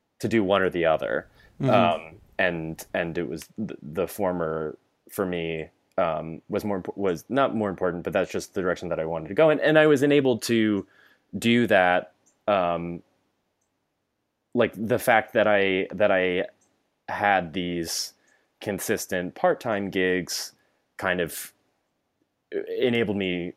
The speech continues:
Speaker 1: to do, to, to do that.
Speaker 2: And, and each of those, you know, fact-checking or editorial assistant gigs are probably also helping you, you know, learn the business and, and get connections and network. And,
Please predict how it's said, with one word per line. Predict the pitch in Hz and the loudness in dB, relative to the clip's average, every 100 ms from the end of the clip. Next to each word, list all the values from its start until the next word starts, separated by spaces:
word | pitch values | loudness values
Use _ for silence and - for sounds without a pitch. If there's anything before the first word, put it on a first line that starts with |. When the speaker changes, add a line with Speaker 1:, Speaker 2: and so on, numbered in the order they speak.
| - | -6
Speaker 1:
to | 107 | -4
do, | 95 92 92 - - | -2 -2 -2 -6 -6
to, | 113 - | -6 -6
to | - 101 | -6 -4
do | 90 85 | -2 -2
that. | 78 85 - _ - - | 0 -2 -4 _ -20 -6
Speaker 2:
And, | 147 135 | -2 0
and | 135 127 | 0 0
each | 135 123 120 | 0 0 0
of | 107 | 0
those, | 110 104 - 71 - - | 0 -2 -10 -16 -14 -6
you | 113 | -4
know, | 98 131 - _ _ _ - | -4 -12 -20 _ _ _ -8
fact-checking | 139 - - - 107 107 104 101 | -6 -6 -4 -2 -2 -2 -4 -4
or | 95 95 | -8 -6
editorial | 113 101 - 107 101 | -6 -6 -2 0 0
assistant | 101 107 104 98 | -2 -6 -8 -8
gigs | 98 98 104 | -6 -8 -8
are | 104 | -10
probably | 113 107 104 107 101 - - - _ - | -6 -4 -2 -2 -4 -6 -20 -20 _ -4
also | - 117 120 | -2 0 0
helping | 98 117 107 113 | 2 0 2 0
you, | 107 107 107 104 101 - - - | 0 0 2 0 -2 -4 -12 -10
you | 107 | -10
know, | - | -4
learn | 113 113 | -2 0
the | 107 | 0
business | 107 110 101 110 107 107 104 - | 0 0 0 0 0 0 -2 -4
and, | - 101 95 92 - | -4 -6 -6 -8 -8
and | 92 92 | -8 -6
get | 98 - | -6 -6
connections | - 107 113 - 113 | -8 -4 -4 -2 -4
and | 104 | -2
network. | 101 95 101 104 98 | -2 -2 0 -2 -2
And, | 104 95 | -6 -8